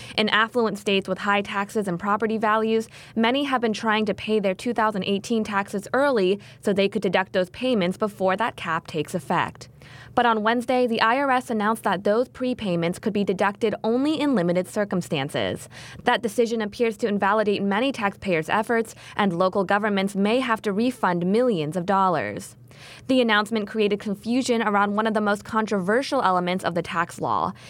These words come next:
It also offered a glimpse of the kind of hiccups that could arise in the coming weeks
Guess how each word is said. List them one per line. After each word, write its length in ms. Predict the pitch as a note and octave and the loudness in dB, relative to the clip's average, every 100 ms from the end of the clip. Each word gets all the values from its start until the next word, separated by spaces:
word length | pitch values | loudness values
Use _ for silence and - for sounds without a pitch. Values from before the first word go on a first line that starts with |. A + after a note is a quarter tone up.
| - | -2
It 100 | A3 | 2
also 340 | A#3 C#4 C#4 A3+ | 4 2 2 2
offered 320 | F#3+ G3 G3 | 2 2 0
a 40 | |
glimpse 360 | F3+ F#3+ G#3 A#3 | 0 0 0 0
of 120 | F#3+ | -2
the 100 | F#3 | -2
kind 300 | - G#3 G3+ | -2 -2 0
of 80 | F3+ | -2
hiccups 460 | - C4 G#3+ G#3 | -4 0 0 0
that 160 | - F#3+ | -4 -4
could 180 | - A3 | -2 0
arise 460 | G3 G#3 G#3+ A3 | 2 2 2 2
in 80 | G3 | 0
the 80 | F#3 | -2
coming 360 | - G#3+ G3 F#3+ | -2 0 2 2
weeks 360 | A#3+ B3+ - | 0 -2 -8